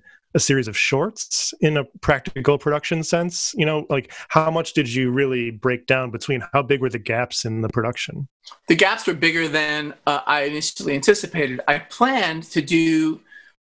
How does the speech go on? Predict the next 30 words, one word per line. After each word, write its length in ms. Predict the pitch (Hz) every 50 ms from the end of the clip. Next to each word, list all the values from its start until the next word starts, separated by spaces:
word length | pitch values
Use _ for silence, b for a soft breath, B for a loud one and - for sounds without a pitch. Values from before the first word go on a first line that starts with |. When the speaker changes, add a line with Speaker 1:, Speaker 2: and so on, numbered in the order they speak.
| _ _ _ _ -
Speaker 2:
about 400 | 185 160 175 160 160 165 165 - - - -
a 80 | 165
week 300 | 160 156 151 151 - -
of 80 | 151 151
shooting, 640 | - - - 185 156 151 156 156 156 151 143 - - -
about, 240 | - 156 139 139 - - - - - -
you 100 | 214 190
know, 120 | 151 127
five 240 | 123 - 147 143 143
or 40 | 147
six 280 | 143 - 165 - - -
days 260 | 160 147 147 139 -
of 60 | 147
shooting 560 | - - - 214 196 - - 151 156 131 - _ _ - -
every 580 | 156 147 147 156 151 151 147 143 143 - - -
three 560 | - - - - - 147 147 151 151 151 151
months. 640 | 143 135 143 131 123 - - - - - - - - -
So 320 | - - 156 143 143 143
that 180 | 135 139 - -
would, 200 | 139 151 - - _ _ _
I 80 | - 135
wanted 280 | 131 135 147 147 143
to 120 | - - 135
start 320 | 131 - - 185 180 185 180 - - _ _
in 240 | - 170 165 156 156
March 680 | 156 147 143 147 143 143 143 139 - - - - - - _ _ _ _ _
of, 420 | - 170 165 156 151 151 151 156 - - -
of 240 | 147 143 139 135 -
seventeen 1120 | - - - - - - - - 170 156 156 160 139 - - 147 143 139 135 131 135 - - _ _ -
and 240 | 143 143 143 139